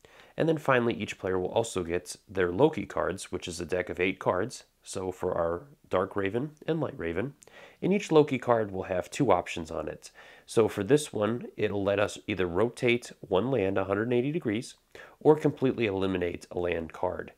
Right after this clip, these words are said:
removing it from the track. Over here on this one, we, we can switch two lands cards out without rotating them, or we can slide one land down, decreasing one side of the world and increasing the other side,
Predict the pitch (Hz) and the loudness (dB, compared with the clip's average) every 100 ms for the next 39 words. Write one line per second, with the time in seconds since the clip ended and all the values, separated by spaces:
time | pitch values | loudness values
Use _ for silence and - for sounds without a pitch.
0 | _ _ - 90 90 87 85 85 - 85 | _ _ -4 0 2 2 0 0 -2 -4
1 | 80 - 95 - - _ _ _ _ _ | -4 0 -2 -2 -12 _ _ _ _ _
2 | _ _ _ _ _ _ - - 113 110 | _ _ _ _ _ _ -8 2 2 4
3 | 107 101 127 - 165 156 101 - 92 92 | 2 2 0 -2 -2 0 0 -2 -6 -6
4 | - 87 82 - - 113 123 - - - | -4 -6 -6 -12 -4 -2 -2 -8 -16 -20
5 | - - - 139 131 117 113 117 - - | -20 -20 -2 0 6 6 6 2 -8 -18
6 | _ _ - 117 113 - 107 156 180 - | _ _ -4 -4 -4 0 4 4 2 -8
7 | - - 104 107 139 127 117 110 95 95 | -12 -6 -2 0 0 -2 0 0 2 0
8 | 123 185 - - - - - 135 143 135 | -2 -4 -18 -20 -20 -4 4 8 8 6
9 | 123 - 101 98 - - 95 92 135 151 | 2 2 0 0 -4 -2 0 4 4 4
10 | 90 85 85 95 87 92 92 - 107 - | 4 2 0 -2 -2 -4 -8 -6 -6 -2
11 | 110 104 98 95 90 90 98 98 - - | -2 0 0 0 -2 0 0 0 0 0
12 | 90 87 - 87 87 87 92 95 104 - | 0 -2 -6 -8 -6 0 2 4 2 -4
13 | 95 87 95 - 82 - 87 87 85 85 | -4 -2 -2 -4 -8 -6 -4 -2 -4 -4
14 | 76 - - - | -8 -10 -12 -14